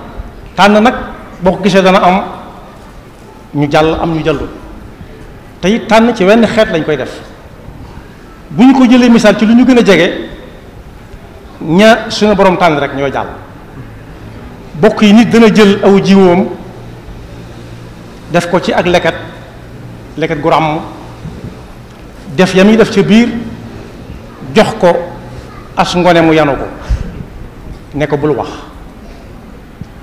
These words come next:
Loolu lépp gone googu dañ ko tànn, tànn jiwu wa. Waaye bu ñu demee ba kay tooba tooba, ba ñuy cof di sànni, dana am fepp yoo xam ne du dem ca po-, tooba ma.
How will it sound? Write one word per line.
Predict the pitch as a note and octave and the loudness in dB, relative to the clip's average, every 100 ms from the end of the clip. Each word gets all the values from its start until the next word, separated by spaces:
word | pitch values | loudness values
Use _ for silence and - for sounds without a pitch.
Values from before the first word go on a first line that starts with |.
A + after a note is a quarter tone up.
| - - - - - - | -20 -20 -20 -20 -20 -8
Loolu | C#3+ E3 | 0 2
lépp | D4 - - - | 0 -2 -8 2
gone | G3 | 2
googu | F#3+ G3 G#3 | 4 4 4
dañ | G#3+ | 2
ko | G3+ | 2
tànn, | F#3+ F#3+ G#3+ | 2 0 0
tànn | G#3 A3+ G3 | 4 4 4
jiwu | G3+ G#3 D#3 | 4 4 2
wa. | - - - - - - - - - - - | -2 -12 -16 -18 -18 -18 -18 -20 -20 -20 -2
Waaye | E3 A3 A#3 | 4 6 6
bu | B3+ | 6
ñu | B3+ | 6
demee | A#3 G#3 | 6 4
ba | - | 2
kay | A3+ A#3+ A#3+ | 2 0 2
tooba | G#3 F#3+ D#3 | 2 4 2
tooba, | D3+ F3 C#3 A2+ B2 - - - - - - - - - - - - | 0 0 -2 -4 -12 -18 -20 -20 -20 -20 -20 -20 -20 -20 -20 -20 -4
ba | D3+ | 0
ñuy | F#3+ F#3+ | 2 2
cof | F#3 - | 0 -2
di | D3 | -2
sànni, | G3 D3+ A#2+ - - D#3 | 2 2 0 -8 -12 -2
dana | D#3+ E3 | 0 0
am | F3 D#3 | -2 -4
fepp | - G3+ G3 E3+ | -2 -2 -2 -2
yoo | D#3+ D#3+ | 0 2
xam | D#3+ E3+ | 0 -4
ne | F3 C#3 | -6 -8
du | C#3 | -6
dem | D3 B2+ | -6 -6
ca | C3+ | -6
po-, | B2 A#2 | -8 -6
tooba | D3 A#2+ | -6 -6
ma. | G2+ | -8